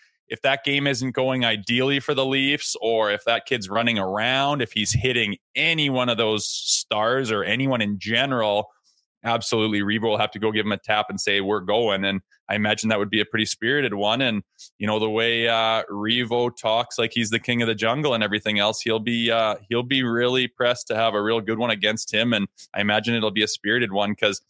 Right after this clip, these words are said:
I don't think Rempe will take off, <laughs> you know, take any of his foot off the gas whatsoever. And Revo will be, you know, fighting his life, because it won't be a good look if it doesn't go well for him, but I think Reaves can handle him. They,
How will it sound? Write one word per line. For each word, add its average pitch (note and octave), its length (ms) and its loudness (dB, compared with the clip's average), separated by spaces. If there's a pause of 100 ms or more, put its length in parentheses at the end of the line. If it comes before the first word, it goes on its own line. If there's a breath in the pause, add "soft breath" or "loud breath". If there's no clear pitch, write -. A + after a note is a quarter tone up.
(140)
I G2+ 60 -2
don't A2+ 140 -2
think A2+ 180 -4
Rempe G#2+ 240 0
will G#2+ 80 0
take A2 260 -2
off, A2 200 0 (240)
<laughs> - 60 -14
you C3+ 100 2
know, G#2 260 0 (640)
take B2 220 -2
any B2 200 2
of A#2+ 60 -4
his A#2+ 160 -4
foot B2 160 0
off A#2 140 0
the A2+ 80 -6
gas A2 360 0
whatsoever. A#2 680 0
And A2+ 120 0
Revo A2+ 220 0
will A2+ 260 0
be, G#2 300 -2 (340 loud breath)
you A2 80 -2
know, G2+ 160 2
fighting A2+ 440 0
his A2+ 180 0
life, A2 300 2
because G#2 520 -2 (360 soft breath)
it A2+ 60 0
won't B2+ 200 -2
be C3+ 100 2
a A#2 40 -2
good A#2+ 160 0
look A#2+ 240 0
if A2 80 -4
it G2+ 80 -4
doesn't A2+ 240 2
go G#2 100 0
well G#2 220 2
for C3 160 -2
him, C3+ 160 0
but A2+ 80 2
I G2+ 80 4
think A2+ 200 -4
Reaves A2 220 0
can G#2 120 -4
handle A2 240 0
him. G#2+ 80 0
They, G#2+ 120 2